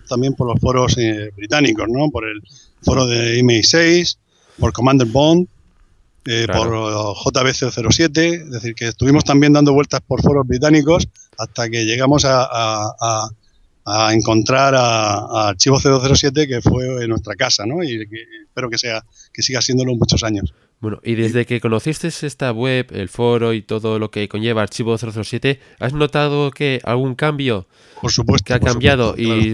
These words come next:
Speaker 2: ¿Y nos podías explicar cómo has visto
Speaker 1: Hombre,
Speaker 2: este progreso?
Speaker 1: para empezar, para empezar, creo que es una, una web, eh, que poco a poco se ha,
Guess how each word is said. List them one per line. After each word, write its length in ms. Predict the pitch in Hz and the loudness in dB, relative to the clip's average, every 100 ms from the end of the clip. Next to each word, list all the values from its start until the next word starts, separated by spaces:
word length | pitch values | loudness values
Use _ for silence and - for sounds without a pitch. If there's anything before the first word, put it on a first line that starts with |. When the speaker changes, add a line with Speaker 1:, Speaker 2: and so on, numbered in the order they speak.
| 110 | -4
Speaker 2:
¿Y 20 | |
nos 140 | 117 | -8
podías 320 | - 113 120 - | -2 0 0 -4
explicar 480 | - 123 - 120 | -8 -8 -4 -4
cómo 200 | - 120 | -2 -2
has 60 | 117 | -2
visto 160 | 117 120 | -2 -4
Speaker 1:
Hombre, 80 | |
Speaker 2:
este 180 | 120 123 | -4 -4
progreso? 540 | - 120 127 139 110 104 | -2 -2 -2 -4 -4 -6
Speaker 1:
para 140 | 131 | -6
empezar, 560 | 135 143 - 180 196 - _ _ | -4 -6 -4 -2 -2 -6 _ _
para 140 | - 120 | -10 -6
empezar, 500 | 120 123 156 160 156 | -6 -6 -2 -2 -4
creo 560 | - 151 156 160 151 139 | -6 0 2 2 2 0
que 640 | 127 123 117 113 107 107 | -2 -2 -2 0 0 0
es 220 | 104 - - | -2 -2 -2
una, 360 | 120 120 113 | 2 2 2
una 220 | 120 117 | 2 0
web, 220 | 113 127 131 123 117 | 2 0 -4 -6 -4
eh, 280 | 110 104 95 | -2 -4 -6
que 400 | - 113 107 104 101 | -4 -2 0 -2 -4
poco 180 | 127 123 | -4 -2
a 40 | |
poco 240 | 120 131 127 | -2 0 2
se 120 | |
ha, 40 | 127 | 0